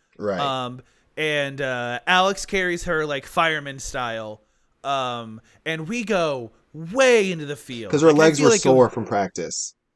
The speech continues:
Speaker 1: She, they were really sore. She could not walk by herself. That's, that's the only reason why.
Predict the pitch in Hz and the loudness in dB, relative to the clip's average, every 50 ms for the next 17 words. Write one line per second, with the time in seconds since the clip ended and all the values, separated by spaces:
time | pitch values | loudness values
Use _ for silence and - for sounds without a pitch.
0 | _ _ - - 123 113 - 120 113 110 107 104 104 110 117 117 113 107 - - | _ _ -4 -2 -2 -2 0 0 0 0 0 0 2 2 2 2 2 0 -2 -4
1 | 98 90 87 87 - 95 - - 98 95 92 90 90 90 85 - 87 87 87 - | -4 -4 -4 -6 -10 -10 -10 -8 -6 -6 -4 -4 -4 -6 -8 -8 -10 -12 -12 -14
2 | - - - _ _ - 87 - - - - _ _ - - - 85 82 - - | -16 -18 -20 _ _ -14 -14 -14 -16 -20 -20 _ _ -18 -16 -16 -16 -18 -18 -18
3 | - - - - | -20 -20 -20 -20